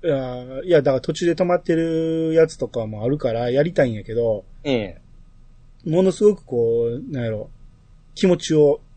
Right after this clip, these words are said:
Speaker 1: ん、自分の中で揺り起こして、
Speaker 2: うん。
Speaker 1: 被るぞっていう気にならんとなかなか。<laughs> あと、あれでしょうね、僕、あのー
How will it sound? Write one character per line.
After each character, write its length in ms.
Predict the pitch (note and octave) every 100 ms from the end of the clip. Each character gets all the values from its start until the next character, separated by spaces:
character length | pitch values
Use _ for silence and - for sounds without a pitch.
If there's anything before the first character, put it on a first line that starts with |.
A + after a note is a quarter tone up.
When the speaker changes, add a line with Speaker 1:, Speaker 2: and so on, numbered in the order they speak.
| -
Speaker 1:
ん、 280 | D#3 D#3+ D#3
自 360 | - - C3+ C3+
分 160 | D3
の 80 | D#3+
中 200 | D3+ B2
で 140 | A#2 A#2
揺 180 | D3
り 80 | E3
起 140 | E3 D#3
こ 140 | C3+
し 120 | -
て、 240 | - G2+ - - - -
Speaker 2:
う 40 |
ん。 200 | G#2 F2+ - - -
Speaker 1:
被 120 | - F3 F3+
る 100 | F3
ぞ 240 | F#3 E3
っ 40 | -
て 120 | C#3+
い 260 | B2+ C3
う 60 | B2+
気 160 | - C#3
に 60 |
な 120 | B2+
ら 100 | B2
ん 60 | A#2
と 80 | B2
な 140 | B2
か 140 | - E3
な 60 |
か。 200 | D3+ B2 - - - - - -
<laughs> 560 | - - - - - -
あ 100 | C#3+
と、 280 | E3 D#3+ F#3
あ 80 |
れ 80 | A#3
で 60 | C#4
し 80 | C3+
ょ 40 |
う 20 |
ね、 60 | A2+
僕、 340 | C3 - F#3
あ 60 | C#3+
の 100 | B2
ー 840 | A#2+ A#2 A#2 A#2 A#2 A#2 A#2 A#2